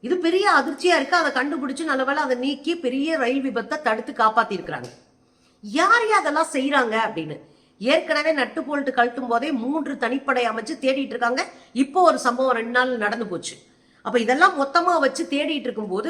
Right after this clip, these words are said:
ஒரு ஐடியா பண்றாங்க. ரயில் பெட்டிக்குள்ள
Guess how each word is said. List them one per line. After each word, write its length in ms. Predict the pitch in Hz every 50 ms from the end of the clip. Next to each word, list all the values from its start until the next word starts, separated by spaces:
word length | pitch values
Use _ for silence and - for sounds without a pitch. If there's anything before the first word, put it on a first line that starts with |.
| 349
ஒரு 140 | 339 285 254 226
ஐடியா 300 | 240 294 330 349 339 320
பண்றாங்க. 460 | - - 233 202 202 196 185 175 190 247 320 - - - - _ _ _ _ _ _
ரயில் 340 | 202 226 277 370 392 381 - -
பெட்டிக்குள்ள 680 | - 285 285 277 - 381 370 359 330 294 285 285 311